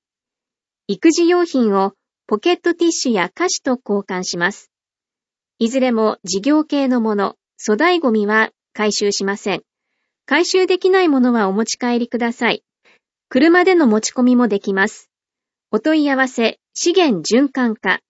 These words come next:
電話零四二三四六の九五三五番です。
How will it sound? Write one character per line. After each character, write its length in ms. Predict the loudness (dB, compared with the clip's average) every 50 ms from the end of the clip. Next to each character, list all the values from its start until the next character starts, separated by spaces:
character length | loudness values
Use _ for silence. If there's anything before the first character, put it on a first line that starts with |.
| _ _ -6
電 260 | -2 0 0 2 2
話 140 | 0 0 0
零 240 | 2 2 2 2 2
四 320 | 2 2 2 2 0 0
二 260 | 0 0 -2 -2 -4 _ _ _ _ -12
三 380 | -4 0 0 2 2 2 2
四 260 | 2 2 2 2 2 0
六 300 | 0 -2 -2 -2 0 0
の 260 | 2 0 0 -2 -4 _ _ -4
九 280 | -2 0 2 2 2
五 260 | 2 0 0 0 0
三 340 | -2 -2 0 0 2 2 2
五 180 | 2 2 0 0
番 220 | -2 -6 -10 -8
で 120 | -8 -8 -8
す。 200 | -10 -12 _